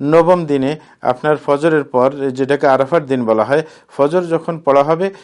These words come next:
এবং সূর্য যখন উঠে যাবে, উম, তখন আরাফার দিকে রওনা করতে হবে তালবিয়া পড়ে পড়ে এবং তাকবীর দিতে দিতে। হ্যাঁ, এবং কিন্তু সেখানে খেয়াল রাখবে ওই দিন রোজা রাখবে না। আহ, যদিও অন্যদের জন্য এই রোজার গুরুত্ব আছে, হাজী সাহেব রোজা রাখবেন না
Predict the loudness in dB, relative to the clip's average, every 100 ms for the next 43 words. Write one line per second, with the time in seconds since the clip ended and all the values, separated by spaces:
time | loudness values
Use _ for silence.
0 | _ -4 -2 -4 -6 -10 -4 -2 -2 -2
1 | -2 -2 -4 -6 -4 0 2 2 0 -4
2 | -14 _ -16 -12 -2 0 0 0 2 2
3 | 0 -4 -2 0 0 -2 -4 -4 -4 -2
4 | -2 -2 0 0 0 2 0 0 -2 -4
5 | -12 -18 -4 -2 0 0 0 0 -2 -2
6 | -4 -4 -6 -4 -6 -6 -16 -20 -6 -2
7 | 0 2 2 0 -4 -8 -10 -6 -8 -6
8 | -6 -4 -6 -4 0 2 0 0 0 0
9 | -2 -2 -2 2 2 2 -2 -4 -6 -10
10 | _ _ 0 2 0 -4 -2 -2 2 0
11 | 0 0 -2 -2 -4 -2 2 2 2 0
12 | 0 -4 -4 -2 0 -2 -4 -4 -2 0
13 | 0 0 0 0 0 -4 -4 -6